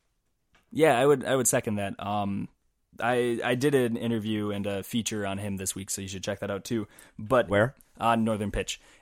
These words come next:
Speaker 1: And Spees, I mean, said it's, it's nagging. He feels like he could push it and probably be playing next week if he wanted to against the Rowdies, but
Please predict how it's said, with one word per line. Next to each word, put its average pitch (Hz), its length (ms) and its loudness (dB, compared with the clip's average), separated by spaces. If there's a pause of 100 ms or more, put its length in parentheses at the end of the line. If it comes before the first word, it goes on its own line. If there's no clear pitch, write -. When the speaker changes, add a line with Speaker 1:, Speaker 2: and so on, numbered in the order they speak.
(100)
Speaker 1:
And 135 800 2 (680)
Spees, 185 760 0
I 143 40 0
mean, 147 440 0 (420)
said 165 260 2
it's, 160 240 0
it's 123 220 0
nagging. 123 640 2
He 117 260 -4
feels 139 320 0
like 120 140 0
he 117 140 -8
could 120 420 -4
push 110 220 -4
it 95 100 -6
and 107 80 -8
probably 107 260 -4
be 101 100 -6
playing 104 300 -6
next 98 300 -6
week 113 360 -4 (300)
if 101 120 -10
he 98 120 -8
wanted 98 280 -6
to 110 140 -4
against 101 180 -6
the 98 80 -10
Rowdies, 98 400 -6
but - 160 -6